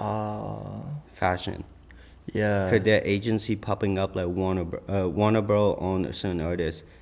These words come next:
Speaker 2: Now there's agency in fashion popping up that own all these brand.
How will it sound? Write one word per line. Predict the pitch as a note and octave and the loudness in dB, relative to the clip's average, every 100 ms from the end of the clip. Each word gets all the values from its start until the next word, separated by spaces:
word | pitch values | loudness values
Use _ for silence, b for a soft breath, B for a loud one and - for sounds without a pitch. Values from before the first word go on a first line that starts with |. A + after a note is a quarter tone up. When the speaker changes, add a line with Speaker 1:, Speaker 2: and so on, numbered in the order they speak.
| - | -6
Speaker 2:
Now | A2+ G2+ G2+ | 0 2 2
there's | G#2 G2 F#2 F2 - b b - - | 4 2 2 -2 -8 b b -16 -4
agency | F#2+ G2 G#2 G2+ - G#2 D#2+ | -2 0 0 -2 -2 0 0
in | F#2+ | -2
fashion | - F2 F#2+ - G2 | -4 -4 -4 -4 -4
popping | E2+ F#2+ - F2+ | -4 -8 -6 -6
up | F2 F2+ F#2 | -4 -6 -6
that | E2+ | -6
own | - G2 F#2+ | -4 -2 -2
all | - F2+ F#2 | -2 -2 0
these | F#2+ F#2+ F#2 | -2 -4 -6
brand. | F2+ E2 D#2 | -6 -4 -6